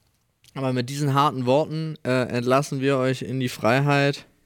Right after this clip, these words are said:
und, äh, wünschen euch einen wunderschönen restlichen Tag, ob er gerade angefangen hat oder noch zu Ende geht.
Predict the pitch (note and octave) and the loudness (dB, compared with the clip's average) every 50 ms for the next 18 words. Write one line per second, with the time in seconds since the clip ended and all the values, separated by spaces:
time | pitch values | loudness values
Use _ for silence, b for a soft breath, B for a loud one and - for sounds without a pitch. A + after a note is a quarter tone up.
0 | - _ _ _ _ _ _ _ _ _ _ _ _ - B2+ B2+ B2+ B2+ B2+ B2+ | -20 _ _ _ _ _ _ _ _ _ _ _ _ -2 -2 0 0 0 -2 -4
1 | B2 - - - - - A#2+ A#2+ A#2+ A#2+ A#2+ A#2+ A#2+ A#2+ C3 C#3 - B2 A2 A2+ | -6 -8 -12 -12 -8 -4 -2 0 0 2 0 0 0 -2 -4 -4 -6 -6 -6 -6
2 | A#2+ - - A#2 A2+ A2+ A2+ A2+ A2+ A#2 A2+ A#2+ A#2 A2 B2+ E3 A#3+ C4 G#3 B2 | -6 -4 -4 -4 -4 -4 -4 -6 -8 -10 -8 -8 -4 4 6 6 8 8 6 4
3 | A2+ - - - C3 B2 B2 B2 B2 A#2+ A#2+ A#2 A#2 A#2 C#3+ F3 - - - - | 2 0 0 0 2 2 2 0 -2 -4 -4 -4 0 4 4 4 4 2 -2 -2
4 | F3+ E3 - - E3 D#3 - - C#3+ C#3 D3 D3+ D3+ - - - B2 B2 - B2 | -2 -2 -2 -6 -6 -6 0 2 2 4 4 2 0 -4 -6 -6 -4 0 2 0
5 | B2 A#2+ - B2 B2 B2+ C3 A#2 A#2+ D3 D#3+ D3+ - - C#3+ C3+ C3+ C3+ C3+ C3 | 0 0 0 0 2 2 2 0 0 -2 -4 -6 -4 -4 -6 -4 -4 -4 -2 -2
6 | C3 C3 A2+ A2+ B2 B2 B2+ A#2+ B2 B2 - - A#2 A2 A2+ A#2+ A#2+ A#2+ A#2 A#2 | -2 -2 -2 -2 -2 0 0 0 -2 -4 -4 -6 -6 -4 -4 -4 -2 -2 -2 -2
7 | A#2 | -4